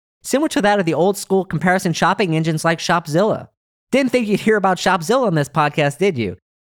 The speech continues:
What's old is new again, I guess. Fourth,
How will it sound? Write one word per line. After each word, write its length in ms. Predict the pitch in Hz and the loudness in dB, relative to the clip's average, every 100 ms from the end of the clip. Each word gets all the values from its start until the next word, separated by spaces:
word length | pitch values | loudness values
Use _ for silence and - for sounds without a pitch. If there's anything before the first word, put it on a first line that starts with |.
| _ _ | _ _
What's 220 | 165 175 | 0 2
old 240 | 170 226 | 2 2
is 120 | 233 | 2
new 160 | 202 247 | 2 2
again, 240 | 196 160 | 2 2
I 120 | 143 139 | 2 2
guess. 420 | 190 175 - - _ _ _ _ _ - | 0 0 -4 -16 _ _ _ _ _ -4
Fourth, 520 | - 269 147 - | 0 2 0 -4